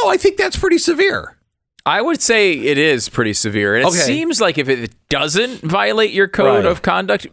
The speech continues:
Speaker 2: perhaps your code of conduct needs to be adjusted.
Speaker 1: Right. Did you go to Harvard, though?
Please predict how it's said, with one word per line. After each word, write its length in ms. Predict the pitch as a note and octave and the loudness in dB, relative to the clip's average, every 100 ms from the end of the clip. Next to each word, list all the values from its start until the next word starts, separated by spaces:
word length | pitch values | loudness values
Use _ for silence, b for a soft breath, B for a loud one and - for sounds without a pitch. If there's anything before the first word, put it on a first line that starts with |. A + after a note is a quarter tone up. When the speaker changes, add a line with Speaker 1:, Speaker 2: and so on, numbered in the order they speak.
| - - | -18 -2
Speaker 2:
perhaps 640 | F3+ E3 - A#3 - - | 0 0 -2 -4 -4 -4
your 120 | G#3 | -4
code 260 | - F#3+ E3 | -2 0 0
of 100 | - | -4
conduct 560 | - A3 A3 C#3+ - | -4 -2 0 -2 -2
needs 220 | B2+ B2+ - | -2 -2 -2
to 100 | A2 | -2
be 120 | G#2+ | -2
adjusted. 560 | A2 C#3+ C3+ - - C#3+ | 0 -2 -2 -6 -4 0
Speaker 1:
Right. 260 | C#3 G2+ | 0 0
Did 240 | G#2 C3 A2 | -2 -2 -2
you 160 | C#3+ | -2
go 160 | D3+ D3+ | 2 2
to 100 | B2+ | 2
Harvard, 480 | B2+ C3+ A2 F#2 D2+ | 2 0 0 -2 -2
though? 340 | C#2+ G1+ - | -4 -6 -12